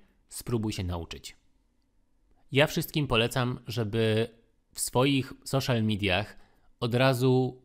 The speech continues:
zasubskrybowali ludzi mówiących, piszących po angielsku. YouTube, Twitter, nie wiem, TikTok, jeśli używasz. Ja nie oceniam. To po prostu znajdź sobie kogoś, kto tworzy po angielsku, bo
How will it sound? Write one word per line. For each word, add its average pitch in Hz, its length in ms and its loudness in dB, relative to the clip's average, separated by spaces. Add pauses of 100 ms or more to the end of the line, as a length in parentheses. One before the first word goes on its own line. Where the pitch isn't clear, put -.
(160)
zasubskrybowali 110 1040 0
ludzi 107 300 -2
mówiących, 104 520 -2
piszących 104 480 -4
po 95 140 -2
angielsku. 87 600 -6 (500)
YouTube, 131 600 2
Twitter, 123 680 0 (520)
nie 95 140 -8
wiem, 85 280 -8
TikTok, 135 460 -4
jeśli 143 300 -4
używasz. 143 720 -6 (360)
Ja 85 260 -6
nie 170 180 2
oceniam. 165 520 -2 (580)
To 123 100 -4
po - 80 -4
prostu 147 280 -2
znajdź 139 280 -2
sobie 131 220 -2
kogoś, 135 260 -4
kto 131 120 -6
tworzy 135 380 -2
po 131 120 -2
angielsku, 127 560 -2
bo 107 380 0